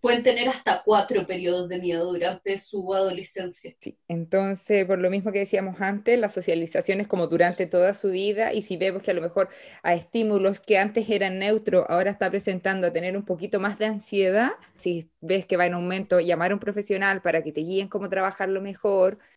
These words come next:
Speaker 2: pero que al final la socialización no solamente es ese periodo, sino que es a lo largo del tiempo. Eh, hay evidencias que dicen que los cachorros no socializados a lo largo de su vida pueden presentar más problemas conductuales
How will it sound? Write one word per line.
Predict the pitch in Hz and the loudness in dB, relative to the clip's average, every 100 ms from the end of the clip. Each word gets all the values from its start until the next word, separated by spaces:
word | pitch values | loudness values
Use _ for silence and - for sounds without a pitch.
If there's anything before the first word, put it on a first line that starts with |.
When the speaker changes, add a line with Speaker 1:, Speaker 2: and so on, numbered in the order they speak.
| - | 0
Speaker 2:
pero | 196 185 | 4 4
que | |
al | 196 | 2
final | 190 180 190 | 2 2 2
la | 196 | 2
socialización | 214 214 185 180 180 190 | 0 0 0 0 -2 -2
no | 196 | -2
solamente | - 180 185 185 196 190 | -2 -2 -2 -2 0 0
es | |
ese | 196 | 0
periodo, | 175 170 165 - - _ _ _ - | 0 2 2 -2 -6 _ _ _ -8
sino | 180 160 160 | -6 -4 -4
que | |
es | 185 | -2
a | 180 | 0
lo | 175 | 2
largo | 170 165 180 | 4 4 4
del | 180 180 | 4 2
tiempo. | 175 147 - - _ - | -2 -6 -6 -18 _ -6
Eh, | 185 180 165 156 | 0 2 2 2
hay | 180 190 185 180 175 160 160 - - - | 0 0 -4 -6 -8 -10 -18 -20 -20 -6
evidencias | 185 175 180 190 196 208 208 | -4 -2 -2 -4 -6 -8 -6
que | |
dicen | 185 196 190 | -8 -8 -6
que | 185 | -8
los | 180 | -6
cachorros | 175 196 190 190 | -6 -4 -4 -4
no | 190 | -8
socializados | 180 196 190 - 180 175 - 202 220 | -8 -8 -6 -4 -4 -6 -4 -4 -2
a | 220 | -2
lo | 185 | -2
largo | 180 180 | -2 -4
de | 190 | -6
su | 180 185 | -8 -10
vida | 170 190 220 233 233 | -8 -4 -2 -2 -4
pueden | 196 185 | -6 -6
presentar | 185 175 170 180 | -10 -12 -6 -6
más | 175 185 | -6 -6
problemas | 185 175 175 185 | -2 -2 -2 -6
conductuales | 190 180 165 - - 196 208 247 381 - | -8 -8 -8 -12 -4 0 0 -2 -6 -10